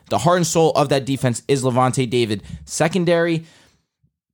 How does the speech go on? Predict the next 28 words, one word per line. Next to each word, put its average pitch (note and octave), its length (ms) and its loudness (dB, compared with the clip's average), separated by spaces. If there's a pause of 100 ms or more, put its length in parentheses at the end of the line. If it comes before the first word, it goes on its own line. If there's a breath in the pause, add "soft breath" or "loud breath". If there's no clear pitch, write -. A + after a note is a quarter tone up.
(500)
it's - 180 -12
not C#3 280 -2
that E3+ 160 0
great, D#3 340 0
and B2 160 0
we've B2+ 160 -4
been C#3 120 2
hoping F3 360 2
that E3 120 0
they're D3+ 140 2
gonna D#3 220 0
come, D#3 260 -2 (320)
uh, A#2+ 220 0
inevitably D3 640 0
down C#3 260 0
the D3 60 -2
stretch, C#3+ 380 0
and G#2+ 120 -2
they're A2+ 100 0
gonna C#3 200 -2
get C3 160 0
healthy, D3 440 0
'cause A2 200 -8
we A2+ 80 -2
can A#2 140 -2
see D#3+ 200 -2
what D3+ 220 0
that, C3+ 180 0